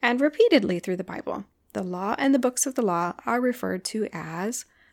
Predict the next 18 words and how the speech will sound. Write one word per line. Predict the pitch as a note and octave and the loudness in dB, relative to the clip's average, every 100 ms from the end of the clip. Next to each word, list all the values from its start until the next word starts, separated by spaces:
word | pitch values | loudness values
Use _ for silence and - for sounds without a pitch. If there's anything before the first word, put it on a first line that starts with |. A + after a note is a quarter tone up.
| _ | _
the | F3+ | -6
law | E3 E3 | -4 -4
of | F#3 | -2
Moses. | B3+ C4+ C4 - - _ _ _ _ _ - | 0 0 -2 -4 -8 _ _ _ _ _ 2
That | B3 C4 | 2 4
has | C4+ B3+ | 0 0
made | A#3 A3+ A3 | 0 0 0
some | - A3 | 0 0
people | A3+ G#3+ | -2 -4
believe | G3+ G3+ F#3 F3+ | -2 -2 -2 -4
that | - | -2
Moses | G3 F#3 G3+ - | -2 0 -4 -2
wrote | F#3+ - | -2 -2
every | - F#3 G#3 A3 | -2 -2 0 0
word | G3 F3+ F3 G3+ C#4+ - - | 0 -4 -4 -4 -6 -6 -4
in | F#3+ | -4
the | |
Pentateuch, | F#3 F#3 G3+ C#4+ F#4+ | -2 -4 -2 -2 -4